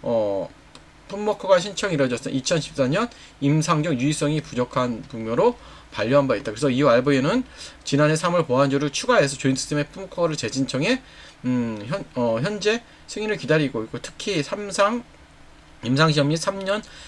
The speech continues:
장기 추적 관찰 결과 데이터가 추가된 만큼, 어, 이천이십일 년 동안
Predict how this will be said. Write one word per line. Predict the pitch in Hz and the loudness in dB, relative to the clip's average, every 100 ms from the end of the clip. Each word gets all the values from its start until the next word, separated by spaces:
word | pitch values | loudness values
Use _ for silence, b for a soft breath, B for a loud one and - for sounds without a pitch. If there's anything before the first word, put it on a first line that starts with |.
| B - | B -4
장기 | 131 139 165 | 0 0 -2
추적 | 165 175 | -2 -4
관찰 | - 107 107 139 | -4 -6 -2 0
결과 | 127 127 | 0 0
데이터가 | 123 113 135 131 | -2 -2 -4 -4
추가된 | - 180 170 117 | -2 0 0 -2
만큼, | 101 - 175 156 B B B - | -6 -4 -2 -2 B B B -4
어, | 107 104 95 92 - | -4 -2 -4 -6 -6
이천이십일 | 139 131 190 156 123 - 139 | -6 0 2 2 2 2 2
년 | 131 131 | 2 0
동안 | 123 175 | 0 0